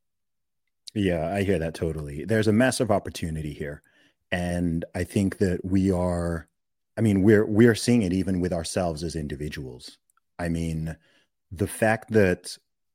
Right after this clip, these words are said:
we can gain tens, hundreds of thousands, millions of followers and listeners and people online simply by sharing our thoughts and speaking and seeking the truth and having conversations, like,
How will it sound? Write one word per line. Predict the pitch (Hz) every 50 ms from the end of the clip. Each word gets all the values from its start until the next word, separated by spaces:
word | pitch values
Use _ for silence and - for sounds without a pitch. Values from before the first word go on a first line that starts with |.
| _ _ _ _ _ _
we | 110 110 110 98 95 104 101 110 110 95
can | - - 101 95 90 87 87
gain | 80 80 101 95 92 90 90 90 87 87 85 82 80 78 -
tens, | - - 113 110 107 95 90 82 78 76 - -
hundreds | - - - 120 127 110 101 104 95 85 95
of | 87
thousands, | - - 95 87 80 80 73 76 76 76 78 80
millions | 92 95 107 120 127 131 131 127 127 127 123 113 -
of | 117 104 -
followers | - - 98 95 95 98 98 95 95 92 95 95 95 90 87
and | 82 73 69
listeners | 82 90 104 107 - - 98 92 87 87 80 -
and | 82 82 -
people | - 104 101 - 104 98
online | - 87 87 85 87 87 90 95 101 95 85 80 80 78 80 - - - - - - _ _ _ _
simply | - - - 107 98 95 - 98 90
by | 78 87 85 82 80 78 73 73 - _
sharing | _ - - - 98 87 82 85 85 80
our | 143 - -
thoughts | - - - 71 76 82 87 - - - - - - _ _ _ _ _ _ -
and | - - 73 73 69 69 67 69 - - _ _
speaking | - - - - - 101 92 87 - 92 87 87 82
and | 76 73 73
seeking | - - 90 82 - 92 87 80 80 69
the | 71
truth | - - - 90 90 90 92 87 - -
and | 69 71 -
having | - 87 82 85 85 82 80
conversations, | - - - 90 87 85 78 80 - - 85 87 - 113 104 -
like, | 101 98 92 -